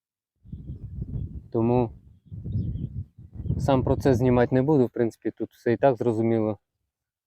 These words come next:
Вручну розкидуємо і все. Просто зараз вам покажу трошки стан чесничку. Дивіться, чесничок. Є вже, бачите, такі по два листки. По два, є вже по три.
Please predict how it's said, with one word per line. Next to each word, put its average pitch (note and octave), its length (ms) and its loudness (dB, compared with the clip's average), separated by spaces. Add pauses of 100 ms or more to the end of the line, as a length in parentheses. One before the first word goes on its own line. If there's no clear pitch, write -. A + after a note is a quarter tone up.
(220)
Вручну A#2+ 420 2
розкидуємо B2 540 2
і A2 40 0
все. G#2 300 -4 (220)
Просто C3 280 2
зараз C3 180 6
вам B2+ 80 0
покажу B2+ 300 2
трошки A#2+ 360 0 (1000)
стан C3 240 0
чесничку. C3+ 520 0
Дивіться, B2 340 2
чесничок. - 720 0 (2000)
Є A#2+ 240 4
вже, A#2+ 140 4
бачите, B2+ 340 2
такі - 260 -6
по B2+ 140 0
два B2 240 4
листки. E3+ 440 -4 (1600)
По A#2+ 80 0
два, C3 340 4
є C3 240 -2
вже B2 300 -4 (120)
по B2 100 -4
три. D3 340 -2